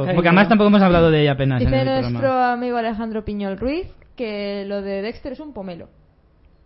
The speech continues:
Speaker 2: Pomelo, ¿ves? Aclaro.
Speaker 1: Mira.
Speaker 3: Es un pomelo.
Speaker 2: Pero tengo que decir que hay naranjas que también son, no rojas completamente, pero las llaman naranjas de sangre o algo así.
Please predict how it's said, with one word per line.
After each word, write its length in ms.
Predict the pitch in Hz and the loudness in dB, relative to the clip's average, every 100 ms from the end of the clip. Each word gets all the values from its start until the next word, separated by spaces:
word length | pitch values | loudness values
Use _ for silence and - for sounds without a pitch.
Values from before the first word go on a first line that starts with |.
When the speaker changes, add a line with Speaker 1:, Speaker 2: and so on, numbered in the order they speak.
| _ _ | _ _
Speaker 2:
Pomelo, 320 | - 131 139 123 | -16 -12 -12 -12
¿ves? 180 | 160 | -14
Aclaro. 240 | 143 139 120 | -12 -6 -4
Speaker 1:
Mira. 160 | 107 | -4
Speaker 3:
Es 120 | 208 233 | -8 -12
un 100 | 214 | -12
pomelo. 320 | 190 175 120 | -12 -14 -8
Speaker 2:
Pero 340 | 170 220 - 156 | -4 -4 -6 -8
tengo 160 | 151 147 | -10 -6
que 60 | |
decir 240 | 196 185 196 | -6 -6 -8
que 80 | 170 | -8
hay 140 | 185 | -6
naranjas 720 | 165 160 175 - 214 214 - _ - | -8 -10 -12 -12 -12 -14 -20 _ -18
que 100 | 139 | -14
también 240 | 139 147 | -12 -14
son, 560 | 156 147 143 139 127 - _ | -14 -14 -14 -14 -16 -18 _
no 140 | 160 175 | -12 -8
rojas 240 | 185 185 180 | -8 -8 -12
completamente, 480 | 170 165 165 180 | -14 -12 -14 -16
pero 300 | 185 143 131 135 | -14 -14 -14 -14
las 120 | 135 | -14
llaman 260 | 151 165 | -12 -12
naranjas 300 | 143 143 151 | -12 -12 -14
de 80 | 135 | -16
sangre 420 | - 139 151 127 | -14 -14 -14 -14
o 60 | 123 | -16
algo 140 | 127 | -18
así. 220 | 117 127 | -20 -20